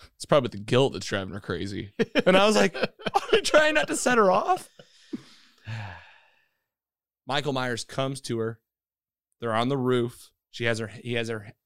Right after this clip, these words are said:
she traps him. And he's hanging from a cable. And she's gonna kill him. She's cutting the rope. And then she has a flashback of the guy going. <laughs> And she's like,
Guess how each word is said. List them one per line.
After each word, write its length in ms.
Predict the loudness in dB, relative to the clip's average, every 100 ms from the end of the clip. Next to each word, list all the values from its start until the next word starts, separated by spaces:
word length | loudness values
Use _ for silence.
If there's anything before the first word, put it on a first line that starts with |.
| _
she 400 | -8 -6 -4 -6 -8
traps 540 | -8 -4 -4 -4 -8
him. 200 | -12 -16 _ _ _ _ _ _ _ _ _ _ _ _ _ _ -10
And 120 | -4
he's 200 | -4 -4
hanging 320 | -4 -4 -4
from 160 | -4 -6
a 60 |
cable. 560 | -4 -2 -2 -2 -8 -14 _ _ _ _ _ _ _ _ _ _ _
And 320 | -2 0 0 -2
she's 200 | -6 -8
gonna 200 | -8 -10
kill 320 | -2 0 2
him. 180 | -2 -4
She's 180 | -10 -12
cutting 240 | -8 -8 -6
the 60 |
rope. 340 | -6 -4 -4 -6
And 120 | -6
then 260 | -6 -8 -10
she 140 | -8
has 80 | -10
a 60 | -10
flashback 520 | -6 -6 -6 -10 -12
of 120 | -12
the 60 | -8
guy 220 | -4 -4
going. 340 | -4 -8 -10 -16 _ _ _ _ _
<laughs> 80 | -20 -20 -18 -16 -16 -18 -20 _ _ _ _ _ _ _ _ _ _ -20 -20 -20 -20 _ _ -8
And 160 | -4 -4
she's 140 | -4
like, 260 | -6 -8 _